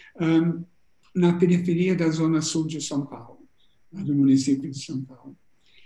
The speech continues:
Normalmente, quando a gente trabalha em pesquisa, a gente cria grupos de pesquisa, trabalha-,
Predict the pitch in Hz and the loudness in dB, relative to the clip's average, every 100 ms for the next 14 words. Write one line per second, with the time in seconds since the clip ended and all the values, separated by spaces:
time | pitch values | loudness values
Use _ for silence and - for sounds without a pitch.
0 | - - 190 202 170 160 175 202 196 - | -14 -4 0 4 4 4 4 4 2 -6
1 | - 160 151 143 143 139 - - 131 143 | -2 -2 0 -2 -4 -6 -8 -8 -6 -2
2 | 170 175 147 143 139 - 175 170 170 170 | -2 0 0 -2 -4 -4 -4 -2 -2 -4
3 | 165 - - - 151 160 160 - - 170 | -6 -12 -20 -12 -8 -6 -6 -8 -6 -2
4 | 165 143 151 196 190 156 - 170 143 135 | 0 0 2 2 2 -6 -6 -2 0 0
5 | 139 - _ - 139 - 165 170 170 - | -2 -16 _ -8 -8 -4 0 0 -2 -4
6 | 175 165 165 160 - | -4 -2 2 2 0